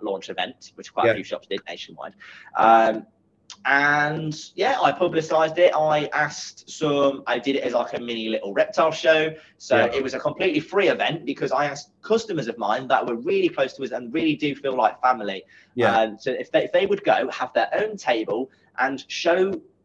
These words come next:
Speaker 1: people that wanted to come to this event their animals and just talk, show them a Western hognose, show them some royal pythons or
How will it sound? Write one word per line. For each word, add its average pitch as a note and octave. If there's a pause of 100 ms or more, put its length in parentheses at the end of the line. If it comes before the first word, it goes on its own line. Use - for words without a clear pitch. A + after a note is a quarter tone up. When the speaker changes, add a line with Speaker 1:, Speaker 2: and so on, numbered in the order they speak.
(140)
Speaker 1:
people E3
that -
wanted E3
to -
come G3
to F#3+
this F#3+
event A#2 (400)
their D3
animals G#2+ (160)
and E3+
just - (160)
talk, C3
show D3
them G3+
a G3
Western D#3
hognose, G#2+
show F3
them D3
some B2
royal B2
pythons A2
or G#2